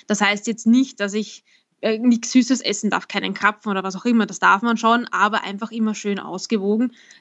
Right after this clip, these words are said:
damit das Immunsystem einfach nicht darunter leidet. Aber man darf natürlich sich schon hin und wieder auch eine Schnitzelsemmel oder sonst was gönnen, <laughs> aber eben darauf achten, dass man trotzdem ausgeglichen ist.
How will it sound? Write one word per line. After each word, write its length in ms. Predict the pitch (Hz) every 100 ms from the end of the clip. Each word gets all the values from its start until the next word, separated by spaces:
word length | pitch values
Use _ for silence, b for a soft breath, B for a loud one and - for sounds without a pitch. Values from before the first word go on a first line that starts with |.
| -
damit 300 | 226 247 240
das 120 | 233
Immunsystem 720 | 226 226 233 226 - 226 214
einfach 520 | - 185 190 208 -
nicht 280 | 233 233 -
darunter 300 | 214 214 202
leidet. 480 | 175 - - - - -
Aber 340 | 190 190 170
man 160 | 208 202
darf 220 | 185 196
natürlich 400 | 214 208 214 202
sich 160 | 220 -
schon 200 | 220 214
hin 180 | 226 220
und 160 | 196
wieder 240 | 214 208 -
auch 180 | 202
eine 240 | - 202 208
Schnitzelsemmel 800 | - 247 - 247 - 226 233 220
oder 120 | 214
sonst 300 | 247 240 -
was 160 | 226
gönnen, 300 | - 208 247
<laughs> 800 | 277 - 247 - 165 - _ _
aber 400 | 208 214 226 240
eben 580 | - 226 226 233 233 233 _ -
darauf 160 | 226
achten, 460 | - 196 202 - 233
dass 180 | 214 220
man 140 | 220
trotzdem 640 | 208 190 - - 214 208 202
ausgeglichen 840 | - 202 - 202 - 208 196 208
ist. 420 | 190 196 - -